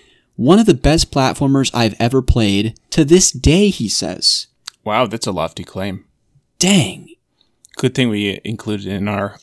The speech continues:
Speaker 2: honorable mentions.
Speaker 1: He probably has not played Yooka-Laylee. Probably hasn't played
Speaker 2: <laughs>
Speaker 1: Yooka-Laylee yet. Uh, number three, he says, "For Whom the Frog Tolls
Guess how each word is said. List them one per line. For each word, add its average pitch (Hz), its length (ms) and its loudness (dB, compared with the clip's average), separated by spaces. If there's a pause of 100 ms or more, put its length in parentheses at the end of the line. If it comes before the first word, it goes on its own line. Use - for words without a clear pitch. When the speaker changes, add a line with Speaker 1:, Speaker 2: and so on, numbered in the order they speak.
Speaker 2:
honorable 110 360 -2
mentions. 104 500 -4
Speaker 1:
He 139 180 -4
probably 160 840 4
has 127 180 2
not 117 380 2
played 117 360 2
Yooka-Laylee. - 680 -4 (360)
Probably 117 300 0
hasn't 104 240 -6
played 104 120 -6
Speaker 2:
<laughs> - 20 -2
Speaker 1:
Yooka-Laylee - 440 -6
yet. - 340 -16 (320)
Uh, - 120 -8
number 180 240 4
three, 226 340 0
he 185 140 0
says, 175 240 0
"For 160 320 2
Whom 226 300 6
the 165 120 4
Frog 156 460 -2
Tolls 131 600 2